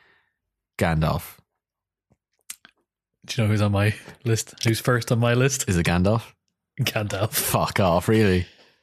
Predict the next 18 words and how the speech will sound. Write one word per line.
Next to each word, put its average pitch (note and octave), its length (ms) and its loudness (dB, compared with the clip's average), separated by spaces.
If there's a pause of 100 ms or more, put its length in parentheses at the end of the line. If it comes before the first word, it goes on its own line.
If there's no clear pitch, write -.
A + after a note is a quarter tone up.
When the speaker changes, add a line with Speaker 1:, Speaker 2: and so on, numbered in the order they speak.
(200)
Speaker 2:
Yeah. C#3+ 220 -2 (320)
Speaker 1:
Okay. D#3+ 320 0
Speaker 2:
Legitimately. C3+ 500 -4 (240)
Speaker 1:
Okay, D#3+ 240 2
well, F3 120 4
that's E3 140 2
good. D#3+ 180 2
We G#2 80 2
can A2+ 140 0
both B2 220 2
talk B2+ 260 0
about F2 200 0
this. - 240 0 (480)
Um, G#2+ 520 2 (840)
I A#2+ 140 2
think C3 420 0
he's A#2 240 2
just, - 600 0